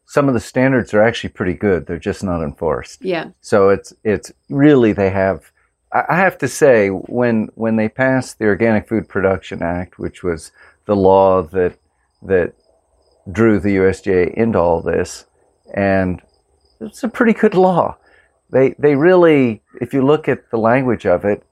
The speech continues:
Speaker 1: it's good. And you would say, "Yes, I, I, that's the agriculture I want to support." Um, but,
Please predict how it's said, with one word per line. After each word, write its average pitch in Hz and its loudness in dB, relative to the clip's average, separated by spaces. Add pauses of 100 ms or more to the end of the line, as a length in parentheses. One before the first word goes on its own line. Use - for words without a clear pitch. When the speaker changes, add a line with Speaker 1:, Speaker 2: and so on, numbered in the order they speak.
(100)
Speaker 1:
it's 127 -4
good. 170 0 (300)
And 113 0
you 120 2
would 110 -2
say, 123 0
"Yes, 151 0
I, 101 2
I, - 0 (120)
that's 123 0
the 117 2
agriculture 110 -2
I 95 0
want 92 -4
to - -20
support." 90 -6 (720)
Um, 87 -2 (720)
but, 101 2